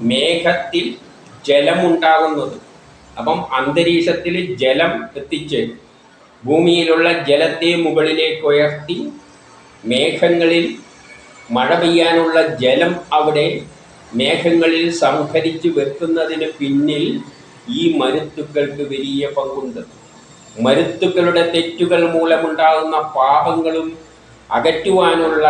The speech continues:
കഴിവ് അവർക്കറിയാം. മരുത്തുക്കൾ ചിലപ്പോൾ നമുക്ക് വലിയ ദോഷവും ചെയ്യും. അത് അവയുടെ പ്രത്യേക ചില ക-, സമയങ്ങളിൽ ഈ മരുത്തുക്കൾ നമ്മൾ ദോഷമായി തീരും.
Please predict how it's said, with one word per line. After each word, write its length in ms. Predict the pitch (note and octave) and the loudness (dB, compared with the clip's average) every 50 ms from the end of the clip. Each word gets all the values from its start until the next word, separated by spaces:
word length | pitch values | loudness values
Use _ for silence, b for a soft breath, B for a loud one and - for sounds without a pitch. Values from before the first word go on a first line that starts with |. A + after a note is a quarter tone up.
| D3+ D3+ | 2 2
കഴിവ് 680 | D3 D3 D3+ D3+ D#3+ D#3+ D3+ D#3 D#3 D#3 D#3 D3 - - - | 2 2 2 2 0 -2 -4 -6 -6 -6 -6 -8 -8 -4 -2
അവർക്കറിയാം. 1120 | - D3 D#3 - - - - - D3+ D3+ D#3 D3+ D#3 D#3 D3+ C#3+ C3+ - A2 - - - - - - - - - - - - - - - - - - - - - - - - - - - - - - - A#2 B2+ | 0 0 0 0 -2 -4 -4 -2 0 0 0 0 0 0 0 0 0 0 -2 -4 -8 -14 -20 -20 -20 -20 -20 -20 -20 -20 -20 -20 -20 -20 -20 -20 -20 -20 -20 -20 -20 -20 -20 -20 -20 -20 -20 -20 -8 -4 -2 0
മരുത്തുക്കൾ 840 | C#3 D3 D3 E3+ E3+ - - - G3 G3 F3+ F#3+ F#3 F#3 F3+ F3+ F3+ | 0 0 0 0 -2 -2 0 2 2 2 4 2 2 2 2 2 2
ചിലപ്പോൾ 560 | D#3+ D#3 E3 E3 - - D#3+ E3+ E3+ E3+ E3 | 2 4 4 2 0 2 2 2 2 2 2
നമുക്ക് 320 | E3 D#3 D#3 D#3+ D#3+ E3+ | 2 2 0 0 -2 -2
വലിയ 600 | D#3+ D3 C#3+ C#3 D3 C#3+ E3 F3 F3 E3+ F3 F#3 | -2 -2 0 0 0 -2 -2 -4 -6 -2 0 0
ദോഷവും 760 | F3+ - D3+ D3 D#3+ D#3+ D3 - - E3+ D#3+ D#3 D#3+ D#3+ D#3+ | 2 2 2 2 2 2 0 -2 -6 -8 -8 -6 -6 -6 -6
ചെയ്യും. 440 | D3+ D3 C#3+ C#3 A#2+ A2+ A#2 A#2+ - - - - - - - - - - - - - - - - _ _ _ _ _ - - - - - - - - _ _ - _ _ _ - - - - - - - _ _ - - - - _ - | -4 -4 -4 -4 -6 -8 -12 -14 -18 -20 -20 -20 -20 -20 -20 -20 -20 -20 -20 -20 -20 -20 -20 -20 _ _ _ _ _ -20 -20 -20 -20 -20 -20 -20 -20 _ _ -20 _ _ _ -20 -20 -20 -20 -20 -20 -20 _ _ -20 -20 -20 -16 _ -2
അത് 160 | C3 - B3 | 0 2 2
അവയുടെ 1040 | - - - C#3+ C#3+ D3 D3 E3+ G3 G3 G3 F#3+ F#3 F#3 F#3 F3+ F3+ F#3 F3+ F3+ | 0 0 -2 -2 0 2 4 4 6 6 6 4 4 2 2 2 4 4 2 2
പ്രത്യേക 420 | F3 F3 E3+ - - F3 E3+ E3+ E3+ | 2 0 -2 -2 0 0 0 2 2
ചില 180 | F#3 F3+ F#3 | 2 2 2
ക-, 240 | F#3 F#3 F3+ F3 D#3+ | 2 2 2 2 2
സമയങ്ങളിൽ 840 | - E3+ E3 E3 F3 F3+ F#3 F3+ F3 F3 E3+ F3 F3 G3+ - - - - - - - - - - E3 | 2 2 0 0 0 0 0 0 0 0 0 0 0 0 -2 -4 -6 -10 -18 -20 -20 -20 -14 -2 0
ഈ 80 | F3+ | 2
മരുത്തുക്കൾ 680 | F3+ E3 D#3+ D#3+ E3+ E3+ - G3 F#3 B2+ F3+ F3 F3 | 4 4 4 2 2 0 0 -2 0 2 2 2 2
നമ്മൾ 260 | E3+ E3+ E3 D#3 D#3 D#3 | 2 0 0 0 0 2
ദോഷമായി 480 | D3+ D3 D3 D3 D3 D3+ D3 C#3+ D3 | 4 4 4 2 0 -4 -4 -2 -2
തീരും. 540 | C#3+ C#3+ - - B2+ A#2+ A#2 A#2 B2 - | -4 -6 -8 -12 -12 -12 -12 -14 -16 -18